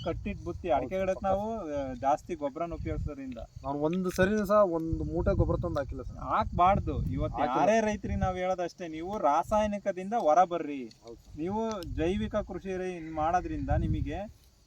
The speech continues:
Speaker 1: ಉಳಿತಾಯನೂ ಆಗುತ್ತೆ, ಮತ್ತೆ, ಆ, ಖರ್ಚು ಕಡಿಮೆ ಆಗುತ್ತೆ.
Speaker 2: ಹೌದು ಸರ್.
Speaker 1: ನೀವು ಖರ್ಚು ಕಡಿಮೆ ಆಗುತ್ತೆ ಮತ್ತು ಉಳಿತಾಯನೂ ಆಗುತ್ತೆ. ಒಂದು ಈ ಒಂದು ರಾಸಾಯನಿಕ ಪದ್ಧತಿಯನ್ನ ಬಿಟ್ಟು ಯಾವಾಗ ಸಾವಯವ ಕೃಷಿಗೆ ರೈತ ಬರ್ತಾನೋ ಅವತ್ತು ರೈತ ಉದ್ಧಾರ ಆಗಕ್ಕೆ ಕಾರಣ ಆಗುತ್ತೆ ಅಂತ ಹೇಳ್ತಾ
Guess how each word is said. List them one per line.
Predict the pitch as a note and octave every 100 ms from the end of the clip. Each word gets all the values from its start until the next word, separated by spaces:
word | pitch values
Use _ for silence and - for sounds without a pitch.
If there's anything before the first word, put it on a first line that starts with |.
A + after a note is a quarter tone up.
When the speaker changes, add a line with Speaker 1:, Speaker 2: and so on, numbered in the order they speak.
| C#3+
Speaker 1:
ಉಳಿತಾಯನೂ | D3+ F3 G3 A3 G#3+ G#3
ಆಗುತ್ತೆ, | G3 E3+ D3+ - C#3+
ಮತ್ತೆ, | F3+ F3 - A#3 A#3 A3+ D#3
ಆ, | -
ಖರ್ಚು | - F3 - B3+
ಕಡಿಮೆ | A3 G#3 G#3
ಆಗುತ್ತೆ. | F#3 E3 -
Speaker 2:
ಹೌದು | A#2 A2+
ಸರ್. | G#2 _ -
Speaker 1:
ನೀವು | D3+ D#3+ D#3 D3+ D3 C3
ಖರ್ಚು | D#3+ D#3+ A3
ಕಡಿಮೆ | G#3 G3 G3
ಆಗುತ್ತೆ | F#3 F#3 - A3
ಮತ್ತು | G3+ F#3+
ಉಳಿತಾಯನೂ | E3+ F3+ G3+ F#3+ F#3
ಆಗುತ್ತೆ. | E3+ D3 B2 D3+ F3 G3+ - - _
ಒಂದು | E3 F#3
ಈ | F#3+ F3+
ಒಂದು | F3 F3 E3+ D#3
ರಾಸಾಯನಿಕ | D3 E3 G#3+ G#3+ G#3
ಪದ್ಧತಿಯನ್ನ | G#3+ G3+ F#3 F#3+ F#3+ F#3 E3+
ಬಿಟ್ಟು | D#3+ F#3+ - G3
ಯಾವಾಗ | D#3 E3 G3+ G3+
ಸಾವಯವ | - D3 E3+ A#3 A#3 A3
ಕೃಷಿಗೆ | G3 - G#3
ರೈತ | F#3 E3+ F#3+
ಬರ್ತಾನೋ | G#3+ F3+ E3 D#3+
ಅವತ್ತು | F#3 D#3+ - D#3
ರೈತ | C#3+ E3+ - G#3+ A3+ _ _ -
ಉದ್ಧಾರ | B2 F3+ F#3
ಆಗಕ್ಕೆ | F3+ E3+ G#3 G#3+ _ _ _ -
ಕಾರಣ | C3+ D#3+
ಆಗುತ್ತೆ | D3+ C#3 -
ಅಂತ | C#3+ C3
ಹೇಳ್ತಾ | C3+ E3+ F3+ E3+